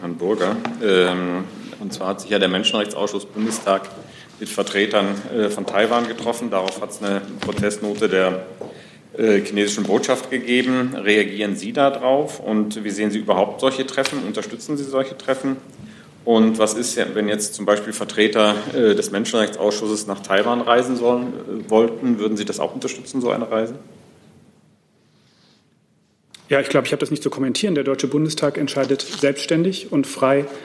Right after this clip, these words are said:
Speaker 2: von äußeren Einflüssen. Und das gilt natürlich gerade für Menschenrechtsthemen und das soll auch so bleiben.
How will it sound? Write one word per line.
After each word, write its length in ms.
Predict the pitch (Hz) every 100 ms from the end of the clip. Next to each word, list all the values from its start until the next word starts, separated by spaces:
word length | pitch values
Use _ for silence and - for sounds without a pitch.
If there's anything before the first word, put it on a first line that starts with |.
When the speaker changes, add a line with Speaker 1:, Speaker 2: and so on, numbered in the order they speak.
| - -
Speaker 2:
von 200 | - 147
äußeren 440 | 135 135 131 127
Einflüssen. 640 | 131 143 - 175 170 190
Und 280 | 180 143 131
das 240 | 139 135 -
gilt 200 | 139 139
natürlich 340 | 135 139 131
gerade 360 | 135 127 139 143 - - -
für 100 | -
Menschenrechtsthemen 840 | 131 139 165 147 143 - 147 160
und 220 | 160 156 135
das 260 | 131 -
soll 180 | 139 127
auch 140 | 135
so 140 | - 135
bleiben. 340 | 135 127 120